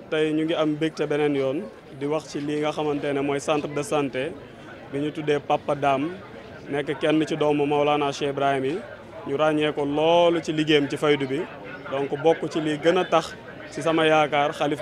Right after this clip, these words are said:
bi jël tur bi jox ko ko. Donc ñu ngi koy ñaanal Yàlla, Yàlla yokk ay leeram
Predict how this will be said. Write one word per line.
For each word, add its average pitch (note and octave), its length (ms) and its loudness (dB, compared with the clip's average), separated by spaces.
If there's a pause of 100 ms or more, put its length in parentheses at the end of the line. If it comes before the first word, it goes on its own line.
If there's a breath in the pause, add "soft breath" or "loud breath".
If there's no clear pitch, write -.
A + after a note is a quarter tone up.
bi C#3+ 120 0
jël D3 200 2
tur D3 180 -2
bi C3+ 180 -2
jox C3+ 140 0
ko C3 100 -4
ko. G#2+ 120 -8 (540)
Donc C#3 240 -2
ñu D3 180 0
ngi D3+ 60 -4
koy D3 220 2
ñaanal D3+ 360 2
Yàlla, C#3+ 540 2 (100)
Yàlla C#3+ 320 0
yokk D3 240 0
ay C#3 180 0
leeram C#3+ 360 2